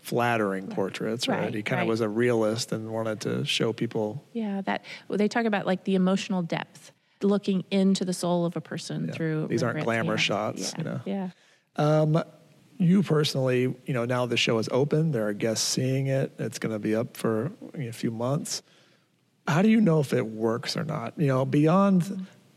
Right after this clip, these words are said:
Speaker 1: the numbers of who came and all the, all the kind of things you can count on a computer, but just for you personally.
Speaker 2: To me, it's when I get to kind of blend in the background and I walk through the gallery when visitors are in the galleries and,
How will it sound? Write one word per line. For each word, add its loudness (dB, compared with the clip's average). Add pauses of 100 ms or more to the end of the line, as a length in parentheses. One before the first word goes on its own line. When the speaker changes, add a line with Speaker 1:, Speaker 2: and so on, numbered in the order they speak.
(120)
Speaker 1:
the 0
numbers 2
of 2
who 4
came -2
and -4
all 0
the, 2
all 2
the 2
kind 0
of -2
things -2
you 2
can -4
count -4
on -4
a -4
computer, -2 (380)
but 0
just 2
for 2
you 4
personally. -2 (440)
Speaker 2:
To -2
me, 4
it's -6
when 2
I 4
get -2
to -4
kind 0
of 2
blend 4
in 4
the 4
background 0
and 2
I 2
walk -2
through -2
the -2
gallery 0
when 0
visitors -2
are 0
in 2
the 0
galleries 0
and, 0